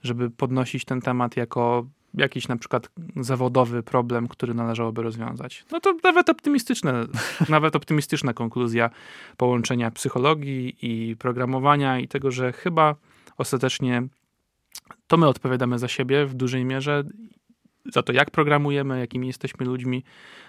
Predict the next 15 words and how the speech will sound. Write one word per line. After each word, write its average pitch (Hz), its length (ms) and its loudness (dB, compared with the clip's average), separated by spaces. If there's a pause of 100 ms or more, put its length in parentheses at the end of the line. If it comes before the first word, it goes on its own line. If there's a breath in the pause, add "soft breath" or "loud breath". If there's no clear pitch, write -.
(200 loud breath)
a - 120 -4
jeżeli 165 300 -2
jeszcze 147 200 -2
dodatkowo 131 500 -2
umiemy 127 280 -2
być 120 280 -8 (120)
ekstrawertykami, 139 1000 -2
to - 180 -8
chyba 120 380 -4 (320)
nikomu 127 360 -4
nie 120 120 -4
zaszkodzi, 120 460 -4
ale 117 200 -4
też - 240 -10
nikomu 127 500 -2